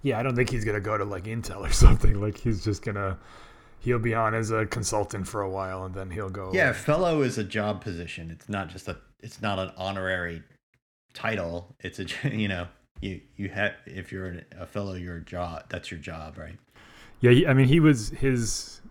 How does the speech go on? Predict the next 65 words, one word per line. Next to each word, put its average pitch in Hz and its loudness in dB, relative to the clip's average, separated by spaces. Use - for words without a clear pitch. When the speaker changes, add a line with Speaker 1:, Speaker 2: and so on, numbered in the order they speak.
Speaker 1:
uh, 120 0
back 110 -2
when, 107 -4
not 95 -10
back 87 -14
when, 87 -14
it 90 -12
was 90 -8
like 95 -6
a 90 -8
month 90 -6
ago, 90 -6
as 90 -6
you 98 -6
say, 95 -6
Jason, 90 -10
a 92 -14
million 101 -10
years 95 -8
in, 98 -14
in, 98 -10
in 104 -10
a - -8
month. 104 -4
But 107 -2
when, 117 0
when 120 -2
the 117 0
App 117 0
Store 113 -6
was, 104 -4
was 104 -10
getting 101 -6
beat 107 -4
up 104 -4
a 120 -4
little 110 -4
bit, 104 -4
he 117 4
kinda 104 0
stepped - -4
in 101 -6
and 95 -12
did 95 -8
some 98 -10
interviews 95 -10
and 92 -12
did 92 -8
some, 95 -12
uh, 90 -12
you 101 -10
know, 90 -14
some 87 -12
statements 92 -10
to, 92 -12
to 98 -12
smooth 98 -10
that 95 -8
over. 90 -6
And 90 -8
I, 92 -10
I 95 -8
assume 95 -4
that 85 -10
he'll 90 -8